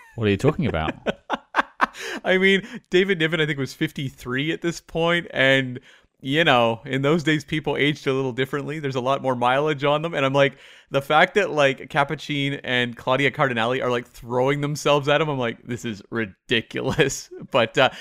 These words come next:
Speaker 1: I
Speaker 2: it's
Speaker 1: totally
Speaker 2: weird
Speaker 1: buy
Speaker 2: in
Speaker 1: it.
Speaker 2: that
Speaker 1: No, well, it, it,
Speaker 2: You
Speaker 1: it's
Speaker 2: buy
Speaker 1: actually,
Speaker 2: it?
Speaker 1: it's hell-, I buy it, man. He's like,
Speaker 2: <laughs> Oh
Speaker 1: it's got
Speaker 2: my
Speaker 1: a charm
Speaker 2: God.
Speaker 1: about him. I, I can't. I'd like to be in his company for some time. I don't know. I got the,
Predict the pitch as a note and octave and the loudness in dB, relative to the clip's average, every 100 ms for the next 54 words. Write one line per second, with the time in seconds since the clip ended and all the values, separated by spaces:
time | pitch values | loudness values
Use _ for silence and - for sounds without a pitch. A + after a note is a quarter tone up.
0 | - - _ _ _ _ _ - G4 C4+ | -18 -20 _ _ _ _ _ -4 4 6
1 | B3+ C4+ D4+ F4 C3 F#3 A3 G3+ G#3+ G#3 | 8 8 6 6 6 2 0 -2 -2 -2
2 | - F#3 - G3+ F3+ G#3+ A3+ D#3 G#3 C4+ | -6 -8 0 2 4 4 6 6 6 4
3 | F3 G3 G#3+ - G#3 G#3 D3 G#3+ E4 C#3 | 2 4 4 6 6 6 2 4 2 0
4 | G#2+ F2+ F#2 E3+ D4 - C4 A3 - - | -2 0 2 2 0 2 2 4 4 4
5 | F4+ F4 - - F#3 F4 D4+ B2 F#2+ - | 4 4 4 6 8 6 4 4 4 2
6 | F2 D#2+ F#2 - - C#3 A#3+ - D4+ - | -4 -4 -8 -10 0 2 4 2 2 4
7 | B2+ F2 C4 B2+ A2 G#2 G#2 F#2+ E2 D#2+ | 4 6 6 4 0 -4 0 0 0 0
8 | F2+ F#2 F2+ - F2 - F2+ F3+ - - | 0 -2 -6 -6 -6 -2 -2 -2 -8 -10
9 | F#2 - F2 G#3+ A#3 F2 F2 G2+ C3+ A#2 | -10 -6 -6 -6 -6 -8 -4 -4 -4 -4
10 | F#2+ | -4